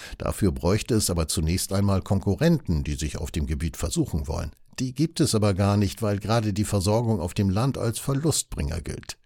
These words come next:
Bis auf Weiteres kann faktisch nur der deutsche Platzhirsch mit einem Marktanteil von fünfundachtzig Prozent auf dem Briefmarkt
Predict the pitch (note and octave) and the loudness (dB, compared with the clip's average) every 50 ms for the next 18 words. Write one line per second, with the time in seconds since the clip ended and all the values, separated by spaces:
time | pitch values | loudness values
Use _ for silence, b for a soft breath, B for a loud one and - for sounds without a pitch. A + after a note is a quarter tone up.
0 | B B B B B B B B B B - - - G2 D#2+ G2 F#2+ G#2+ - A2 | B B B B B B B B B B 4 4 4 4 4 4 2 2 2 2
1 | G2 G2+ - - - G2+ F#2 - - G2+ E2+ - - F#2+ F2 - - E3+ E3+ E3+ | 2 2 2 2 2 2 2 2 0 -2 -2 0 -2 -2 0 0 2 2 4 4
2 | E3 D3+ C#3 B2+ A2+ E2 F2+ F2 E2+ - - - F#2+ F2 - - - D#2+ F2 F2 | 4 4 4 2 2 2 2 0 0 0 0 0 0 0 0 -2 -4 -2 -2 -2
3 | - - - - - F#2+ F2+ F2 D#2+ - - D#2+ - - D#2 D2+ D2+ D#2 D#2+ E2 | 0 0 0 0 2 2 2 2 0 -2 -2 -4 -2 -2 -2 -2 0 0 -2 -2
4 | F2+ - - E2+ E2+ D#2+ - F#2 F2 E2 D#2+ - F2+ D#2 - - D#3 D#3 C3 A#2+ | -4 -4 -4 -2 -2 -2 0 0 0 0 0 0 -2 -2 0 0 0 2 2 2
5 | A2+ F2 - G#2+ - - - G#2 F#2 - - F#2 F2 - - A2 A#2+ A#2+ - D#2 | 0 0 0 -2 -4 -2 -2 -2 -2 -2 -2 -4 -2 0 0 0 0 0 -2 -4
6 | D#2 - - D#2+ D2 C2 - - F#2 F#2 E2+ - - G2+ F#2+ G2+ G#2 - | -4 -2 -2 -2 -2 -2 -2 0 0 0 0 0 0 0 0 0 -2 -4